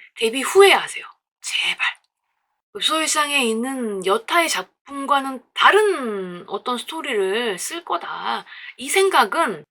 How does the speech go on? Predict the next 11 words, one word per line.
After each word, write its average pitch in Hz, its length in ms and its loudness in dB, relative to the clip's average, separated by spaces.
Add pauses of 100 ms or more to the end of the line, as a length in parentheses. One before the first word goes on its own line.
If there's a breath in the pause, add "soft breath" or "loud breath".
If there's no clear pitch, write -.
(120)
웹소설이 320 400 0
돌아가는 269 560 -2
판을 330 540 -2
모르는 190 420 -14
것이고 175 680 -10 (460 loud breath)
나아가 254 320 4
대중적인 285 800 0
독자의 254 440 -4
수요를 339 560 -2 (100)
무시하는 240 600 0
것이고 156 680 -14